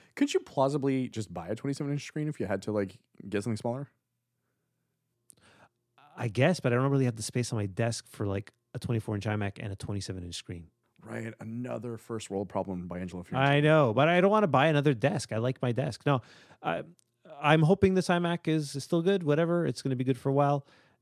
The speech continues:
Speaker 2: but it would be nice to have the option to buy a nice twenty-seven inch uh, M one or M two, whatever the hell they're gonna call them next year, M one Pro Max Mac.
Speaker 1: <laughs> I mean, listen, this is, like, a, a very niche problems here.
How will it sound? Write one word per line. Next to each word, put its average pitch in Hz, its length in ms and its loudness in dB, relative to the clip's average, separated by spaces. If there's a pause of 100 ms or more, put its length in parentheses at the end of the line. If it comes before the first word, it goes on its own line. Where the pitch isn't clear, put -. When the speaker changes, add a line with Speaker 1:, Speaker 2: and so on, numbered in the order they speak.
(240)
Speaker 2:
but 117 220 0 (460)
it 143 80 4
would 117 180 4
be 117 80 4
nice 110 260 0
to 117 80 -6
have 104 220 -4
the 101 100 -2
option 98 340 -6
to 95 120 -8
buy 92 180 -4
a 98 220 -8
nice 90 480 -12
twenty-seven 90 460 -10
inch 87 300 -12 (380)
uh, - 120 -10
M 117 240 2
one 110 280 2
or 101 100 0
M 104 160 0
two, 139 280 0
whatever 104 180 2
the 107 140 2
hell 107 120 2
they're 107 120 0
gonna 104 160 -2
call 113 220 -2
them 113 340 -4
next 113 280 -10
year, 117 240 -4 (240)
M 120 260 -2
one 117 240 0
Pro 117 300 0
Max 117 520 -4 (460)
Mac. 180 360 -6 (540)
Speaker 1:
<laughs> 240 640 -8
I 113 100 -2
mean, 117 140 0
listen, 104 200 -4
this 101 160 -6
is, 98 160 -8
like, 92 220 -8
a, 87 460 -4
a 87 140 -8
very 90 220 -8
niche 82 220 -16
problems 90 280 -8
here. 107 240 -8